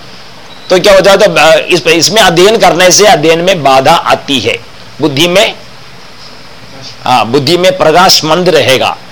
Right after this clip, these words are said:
इसलिए क्या है, अध्ययन करेंगे तो भी क्या होगा, वो अध्ययन सफल नहीं होता है। इसलिए इन दिनों में क्या है, प्रवचन को महत्व दे रहे हैं। इसलिए आचार्य लोग क्या करते हैं, बारिश के ऋतु के जो चार महीने हैं,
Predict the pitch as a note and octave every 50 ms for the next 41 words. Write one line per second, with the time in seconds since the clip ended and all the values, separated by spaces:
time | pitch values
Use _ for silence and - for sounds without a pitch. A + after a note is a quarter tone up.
0 | - - - D3 - D3+ E3 F3 - G3 F3 E3+ E3+ F3+ G3 - - - D3+ D3
1 | C#3 C3+ E3 F3+ F#3 E3+ - E3 D3+ D#3 E3+ G3+ G#3+ G#3 F3+ C#3 - - D#3+ E3+
2 | E3+ F3 F3 F3 F#3 F3 E3 D#3+ D3 D#3+ E3 E3 - - - - - - D#3+ E3
3 | D3 C3 C3+ C#3 D#3+ F3+ F3 - - D#3 C#3+ - D#3 E3 D#3+ E3 F#3+ A3 G#3 E3
4 | A#2+ - A#2 G2 F2 D#2+ D#2+ - - - - - - - - - - - - -
5 | - - - - - - - - - - E3 D#3 F3+ G3 G3+ G3 C3+ D#3 A3+ B3
6 | A#3+ G#3 G3+ F#3+ F#3+ F#3+ G3 G3+ F#3 E3 F#3+ F#3 F3+ F#3+ G3 G3+ G3 - - D#3+
7 | D#3+ E3+ E3 F#3+ G3+ G#3+ G3+ - A3+ A3+ G3 E3+ C#3 E3 E3+ - - F3 C#3+ D3
8 | C#3 B2+ B2 G#2+ F#2 F2+ F2 - - - - - - - - - - - - -
9 | A#2+ - F3 F3 G3+ F#3+ F3 E3 - F3+ F3 F3+ F#3+ F#3 F#3 F#3+ F3+ F#3 D#3+ G3
10 | F#3+ F3 F3+ F3 E3 D#3+ F#3+ F3+ D#3+ F#3 F#3+ - - - - - A#2 B2+ D3 D3+
11 | E3+ G3 G#3+ - - - A3 G#3+ F3+ F3 D#3+ F#3 F#3+ F3+ - G3 F3+ F3+ F3 B2+
12 | - - D#3+ E3 F3 E3+ E3+ E3+ D#3+ E3 E3+ E3+ E3+ E3 D3 - F3 A3 - -
13 | - -